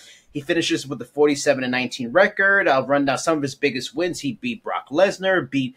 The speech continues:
Vitor Belfort twice. For those of you who d-, didn't know, he was a light heavyweight for a lot of the part of his early part of his career. Sergey Karatana, Mark Hunt twice, Verdum twice, one of the great heavyweights of all time. He got wins over Mir and Dos Santos, former champions.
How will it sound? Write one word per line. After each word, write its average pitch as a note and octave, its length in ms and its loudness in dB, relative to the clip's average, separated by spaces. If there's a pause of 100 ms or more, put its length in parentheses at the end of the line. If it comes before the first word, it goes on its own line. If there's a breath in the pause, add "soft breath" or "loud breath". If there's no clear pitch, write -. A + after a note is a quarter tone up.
(300 soft breath)
Vitor C#3 380 0
Belfort E3+ 440 0
twice. F3+ 320 4
For C#3+ 120 -4
those C#3 220 0
of C3 80 -8
you C3 180 -2
who C3 100 -6
d-, A#2 280 -18
didn't C3 180 -4
know, C3+ 140 0
he C3 140 -2
was G#2+ 100 -10
a F#2+ 60 -10
light G#2+ 180 -6
heavyweight D#3 400 -2
for F3 100 -4
a F#2+ 80 -2
lot C3 240 -4
of - 40 -12
the A2+ 100 -4
part B2 300 -2
of A2 80 -10
his A2+ 260 -12
early C#3 220 0
part A#2+ 220 -2
of - 60 -10
his - 80 -16
career. D3 360 -2 (160 soft breath)
Sergey C3+ 300 -2
Karatana, E3 800 -2
Mark G2 220 -6
Hunt F#3+ 300 -2
twice, F3+ 440 0
Verdum G3+ 680 -2
twice, F3 480 0
one F3 100 -2
of E3 40 -8
the E3+ 60 -4
great E3+ 220 0
heavyweights D#3+ 360 -4
of E3 60 -8
all D#3+ 120 0
time. E3 300 -2 (320 loud breath)
He C#3 80 -6
got B2 240 0
wins D3 220 2
over A#2+ 160 -2
Mir D3+ 260 2
and C3+ 80 2
Dos A2 200 -6
Santos, F3 500 -2
former B2 240 -8
champions. F3+ 760 -6